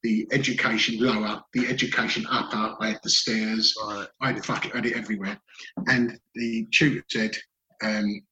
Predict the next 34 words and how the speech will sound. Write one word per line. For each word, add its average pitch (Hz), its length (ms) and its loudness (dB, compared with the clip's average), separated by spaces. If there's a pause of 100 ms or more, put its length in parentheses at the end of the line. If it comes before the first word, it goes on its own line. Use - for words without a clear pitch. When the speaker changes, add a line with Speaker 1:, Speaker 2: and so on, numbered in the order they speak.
(560)
Speaker 1:
"This - 460 4
is, - 500 0 (120)
uh, 214 80 -2 (100)
advanced 117 560 0
level, 110 540 -4
all 113 200 4
of 107 120 -2
it. - 160 -2 (580)
Not, 135 280 -2 (120)
you 131 100 4
know, 110 160 2
there's 117 200 0
nothing 135 420 0 (680)
that 123 180 -2
wouldn't 113 240 4
be 117 100 4
advanced 113 400 -2
level." 107 340 -4 (400)
He 127 80 -4
said, 117 240 0
"And 117 140 0
that 135 180 -4
project's - 460 -2
going 117 300 2
up - 140 -4
the - 80 -4
stairs," 101 720 0
'cause 120 100 -4
it 117 80 0
was 113 100 0
all 120 100 6
these 98 260 -2
different - 320 -2
paintings. 98 760 -6